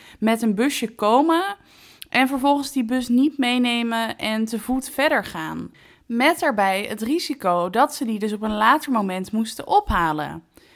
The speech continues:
Goed, ehm, het is even een hersenspinsel, maar ik vond dit in dit verhaal best wel opvallend.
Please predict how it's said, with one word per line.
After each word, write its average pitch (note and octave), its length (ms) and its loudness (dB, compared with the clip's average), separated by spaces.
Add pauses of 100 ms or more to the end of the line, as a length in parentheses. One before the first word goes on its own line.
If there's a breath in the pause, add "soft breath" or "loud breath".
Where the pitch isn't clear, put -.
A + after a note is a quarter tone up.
(320 soft breath)
Goed, - 400 -2
ehm, C4 580 4 (100)
het A#3+ 160 -6
is C#4+ 120 -2
even C#4 300 0
een G#3+ 60 -2
hersenspinsel, B3 800 -2
maar A3+ 280 -2
ik A#3+ 140 -6
vond A#3 220 -4
dit A3+ 200 -4
in A3 180 -2
dit A#3 240 0
verhaal G3+ 560 0
best A#3+ 200 -2
wel A3 160 -4
opvallend. - 840 -4